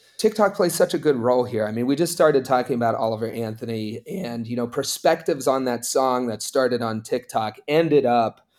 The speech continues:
um, in The Nation. And, and that was really, uh, a reaction to how, you know, flat-footed the mainstream media really was in their analysis of that song. You know, there was just finger wagging.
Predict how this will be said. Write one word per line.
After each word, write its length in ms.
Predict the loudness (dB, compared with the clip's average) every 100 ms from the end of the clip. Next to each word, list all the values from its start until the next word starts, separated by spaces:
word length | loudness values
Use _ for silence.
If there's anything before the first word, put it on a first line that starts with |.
| _ _ _ _
um, 460 | -2 0 0 -4 -8
in 580 | -4 -2 -2 -4 -4 -8 -4
The 120 | 0
Nation. 580 | 4 6 4 -2 -8 -16 _ _ _ -2
And, 340 | 0 0 -2
and 240 | -4 0
that 320 | 2 4 4 4
was 240 | 2 2
really, 640 | 2 4 4 2 0 -4 -12 _ _ -2
uh, 280 | 2 4 4
a 100 | 2
reaction 920 | 2 4 4 2 0 -2 -2 -2 -6 -8
to 180 | -4 -2
how, 640 | 0 0 4 4 4 0 -12 _ _
you 140 | -6 -2
know, 260 | 0 -2 -4
flat-footed 1040 | -4 0 0 -2 -8 2 4 4 2 0 -4
the 80 | -2
mainstream 640 | 0 -2 -4 -6 -6 -2
media 320 | -2 0 0
really 240 | -2 -2 -4
was 800 | -2 0 0 0 -4 -10 -14 -12
in 120 | -8
their 160 | -6 -6
analysis 640 | -6 -4 -4 -4 -8 -8
of 100 | -6
that 180 | -6 -8
song. 360 | -6 -6 -6
You 60 | -10
know, 120 | -10
there 100 | -10
was 200 | -10 -12
just 460 | -4 2 2 2 -2
finger 300 | -2 0 0
wagging. 600 | 0 -2 -4 -6 -10